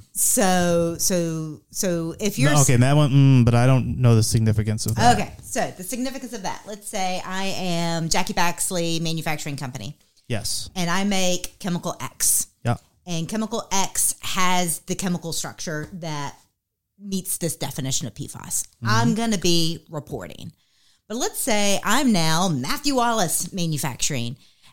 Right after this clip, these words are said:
Speaker 1: and, and Matthew doesn't make any of his own chemicals or products. He relies on his supply chain,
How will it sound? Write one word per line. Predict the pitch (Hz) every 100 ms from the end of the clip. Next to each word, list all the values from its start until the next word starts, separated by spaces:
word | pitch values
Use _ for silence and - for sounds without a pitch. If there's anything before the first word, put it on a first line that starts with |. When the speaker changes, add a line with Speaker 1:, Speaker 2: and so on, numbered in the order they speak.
| -
Speaker 1:
and, | 185 175 175 175 165 -
and | 196 175 170 170 165 -
Matthew | - 208 220 269 - 226 214
doesn't | 190 185 185 180 180 -
make | 190 180 170 170 -
any | 180 170
of | 170
his | 185 160
own | - 160 160
chemicals | - 151 151 151 143 143
or | 180
products. | - 131 143 151
He | - - 240
relies | 226 214 180 175
on | 170 143
his | 151
supply | - - 147 127
chain, | - 98 127